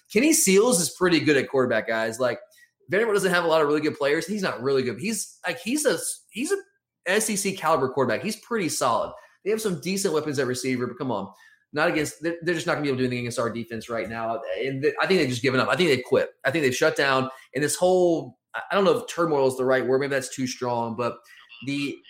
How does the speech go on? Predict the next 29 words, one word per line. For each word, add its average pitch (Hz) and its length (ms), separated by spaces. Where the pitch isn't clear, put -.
the 160 180
issues 196 260
they've 170 140
had 156 160
inside 143 520
the 131 60
locker 143 360
room 127 360
with 127 260
the, 123 120
the 123 60
Sarah 135 380
Fuller 135 260
stuff. 123 260
I 127 40
don't 143 240
know 180 80
if 170 80
you 156 60
guys 147 200
heard 151 160
the 123 60
story. 135 220
Apparently, 147 380
I 131 40
read 156 140
this 151 80
from 147 120
the, 127 120